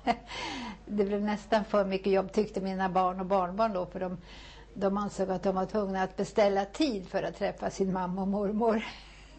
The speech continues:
<laughs> Det fick jag påskrivet några gånger.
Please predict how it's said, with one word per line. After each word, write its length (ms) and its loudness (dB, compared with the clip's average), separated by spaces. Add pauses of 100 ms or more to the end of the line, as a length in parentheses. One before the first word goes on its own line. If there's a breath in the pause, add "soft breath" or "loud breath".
(180)
<laughs> 600 2
Det 120 6
fick 220 2
jag 160 4
påskrivet 560 2
några 220 2
gånger. 480 -2